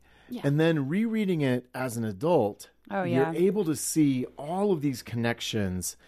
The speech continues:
Speaker 2: that you didn't notice the first time through. And,
Speaker 1: Yes.
Speaker 2: you know, Tolkien has said it's not an allegory of the Christian faith, and maybe it's not an allegory in the purest sense, but,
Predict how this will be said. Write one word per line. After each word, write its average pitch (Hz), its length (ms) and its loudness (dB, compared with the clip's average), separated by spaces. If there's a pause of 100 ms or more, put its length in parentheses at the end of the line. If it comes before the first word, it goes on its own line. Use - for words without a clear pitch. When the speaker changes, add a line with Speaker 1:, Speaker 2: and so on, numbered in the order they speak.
(420)
Speaker 2:
that 120 300 2 (260)
you 135 220 -4
didn't 160 340 0
notice 123 480 2
the 110 140 -6
first - 320 -4
time 101 260 -2
through. - 400 -4 (180)
And, 120 300 2
Speaker 1:
Yes. - 300 -20
Speaker 2:
you 123 100 2
know, 110 380 0
Tolkien 175 420 0
has 139 160 0
said 127 220 2
it's 120 180 -2
not 117 260 2
an 117 120 -4
allegory 101 880 -2 (340)
of 113 160 0
the 104 80 -4
Christian 101 460 -4
faith, 98 520 -2
and 113 140 -2
maybe 139 260 2
it's 113 160 -2
not 107 160 0
an 98 100 -2
allegory 95 540 -2
in 87 100 -6
the 90 60 -8
purest 180 440 -2
sense, 98 300 -6
but, 98 340 -2